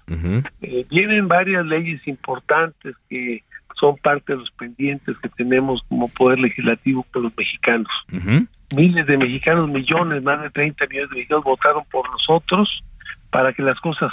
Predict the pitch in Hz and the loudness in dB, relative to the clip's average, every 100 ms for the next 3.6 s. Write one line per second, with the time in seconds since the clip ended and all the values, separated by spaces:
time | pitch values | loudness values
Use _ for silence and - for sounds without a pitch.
0 | - 170 165 135 117 110 - 123 117 117 | -2 0 0 -2 -8 -8 -4 -4 -2 -2
1 | - 131 151 139 131 123 - 127 120 - | 2 2 2 -2 0 -2 -2 -6 -4 0
2 | 147 151 143 120 117 117 - 127 123 135 | 2 2 2 0 2 0 0 2 6 6
3 | 147 - - 80 92 | 4 0 -10 -8 -6